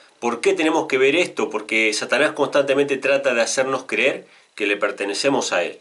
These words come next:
cuando en realidad fuimos comprados con precio por la sangre de Cristo, como hablamos en el programa anterior. Para aquellos que nos escuchan por primera vez por la radio o que nos ven por primera vez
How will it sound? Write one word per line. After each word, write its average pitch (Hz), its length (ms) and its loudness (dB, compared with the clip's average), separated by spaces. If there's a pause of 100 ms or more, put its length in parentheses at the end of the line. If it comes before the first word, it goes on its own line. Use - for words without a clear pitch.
(200)
cuando 101 240 -4
en 101 80 -4
realidad 113 460 2
fuimos 123 260 -6
comprados 135 680 0 (200)
con 113 380 -2
precio 143 460 -2
por 104 140 -4
la 104 120 2
sangre 127 340 0
de 110 100 2
Cristo, 117 360 -4
como 107 160 0
hablamos 123 500 0 (440)
en 104 100 -2
el 104 100 0
programa 117 340 2
anterior. 117 520 0 (480)
Para 117 160 2
aquellos 165 300 -2
que 147 120 0
nos 139 160 2
escuchan 151 380 -2
por 127 160 -2
primera 131 320 2
vez 139 120 4
por 131 160 -4
la 110 120 2
radio 143 460 2
o 143 200 -2
que 113 80 -4
nos 104 100 -4
ven 139 200 0
por 120 160 -2
primera 120 320 0
vez 123 340 -2